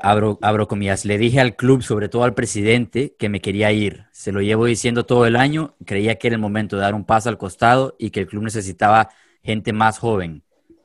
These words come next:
gente nueva. Y pensaba que se había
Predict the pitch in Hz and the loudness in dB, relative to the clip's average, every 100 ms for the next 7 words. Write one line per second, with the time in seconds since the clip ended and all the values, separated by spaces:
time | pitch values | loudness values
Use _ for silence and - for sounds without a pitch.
0 | _ _ _ 113 107 110 107 117 120 87 | _ _ _ -6 -2 -2 2 4 4 2
1 | 78 _ _ _ _ _ _ _ _ 120 | -4 _ _ _ _ _ _ _ _ 0
2 | 120 104 120 131 131 123 127 _ - 113 | 0 4 6 6 6 2 2 _ -2 0
3 | 104 123 | 2 2